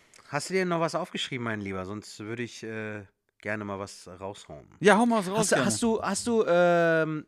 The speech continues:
Speaker 1: hast du mitbekommen, es war ja jetzt am vergangenen, äh, Samst-, äh, Sonntag war ja Super Bowl, Alter. Hast du das gesehen? Falls
Speaker 2: Ey,
Speaker 1: nicht
Speaker 2: ich bin da, ich bin da tatsächlich gar nicht so drin.
Speaker 1: Ich ja auch nicht, Alter. Ich hab mir nur die,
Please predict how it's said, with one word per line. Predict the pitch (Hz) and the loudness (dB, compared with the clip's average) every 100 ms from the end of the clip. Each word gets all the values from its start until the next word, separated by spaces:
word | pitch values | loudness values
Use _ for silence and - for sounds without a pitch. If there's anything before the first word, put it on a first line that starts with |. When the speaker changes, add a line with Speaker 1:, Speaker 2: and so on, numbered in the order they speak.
| - | -8
Speaker 1:
hast | 156 - | -6 0
du | |
mitbekommen, | 175 190 262 269 233 | 0 0 -4 -4 -4
es | - | -2
war | 202 | 0
ja | 202 | 0
jetzt | 180 156 | 0 0
am | 147 151 | 0 0
vergangenen, | - 151 160 156 147 143 | -2 -2 0 0 0 -2
äh, | 131 | -4
Samst-, | 123 151 - 123 | 0 -2 -2 -6
äh, | 123 | -6
Sonntag | 117 170 165 151 | -4 -4 -6 -6
war | 160 | -4
ja | 160 123 | -4 -4
Super | - 214 156 | -4 0 2
Bowl, | 104 90 76 | 2 -2 -4
Alter. | 73 110 | -6 -8
Hast | 127 | -6
du | 123 | -6
das | 113 | -6
gesehen? | - 95 135 233 | -8 -6 -2 -4
Falls | - 143 151 156 | -2 0 0 0
Speaker 2:
Ey, | |
Speaker 1:
nicht | 156 | -2
Speaker 2:
ich | - | -2
bin | 175 | 0
da, | 175 165 151 | 2 0 -2
ich | 139 | -6
bin | 165 | -2
da | 170 | 0
tatsächlich | 147 135 170 175 160 - | 0 -2 -2 -4 -6 0
gar | 156 160 175 180 175 | 2 4 4 2 2
nicht | 165 160 - | 2 0 0
so | 151 151 | 2 2
drin. | 139 143 139 107 - _ _ _ _ _ _ _ _ - | 2 2 2 2 -4 _ _ _ _ _ _ _ _ -2
Speaker 1:
Ich | 135 151 | 0 2
ja | 107 | 2
auch | 120 113 | 2 0
nicht, | 90 - 64 | -4 -4 -8
Alter. | 82 - | -10 -10
Ich | - | -4
hab | 143 143 | -2 0
mir | 131 | 0
nur | 139 156 | 2 2
die, | 131 127 117 | 0 -4 -4